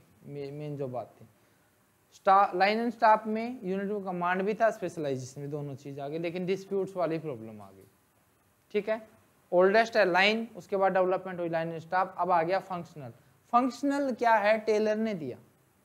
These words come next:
Functions के basis पर manager बना दो, छोटे छोटे level पर जितने function, जितने type के functions होंगे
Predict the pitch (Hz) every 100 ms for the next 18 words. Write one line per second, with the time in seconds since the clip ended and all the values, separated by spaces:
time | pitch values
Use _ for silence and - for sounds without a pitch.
0 | _ _ _ _ _ _ 220 254 - 302
1 | 285 - 262 214 220 233 202 233 214 202
2 | 202 196 196 175 123 107 113 - _ _
3 | _ 220 233 214 196 180 175 160 151 123
4 | 110 - _ _ _ 147 185 220 240 196
5 | 190 190 240 254 208 190 196 233 - 214
6 | 220 220 262 196 196 190 202 170 147 151
7 | 190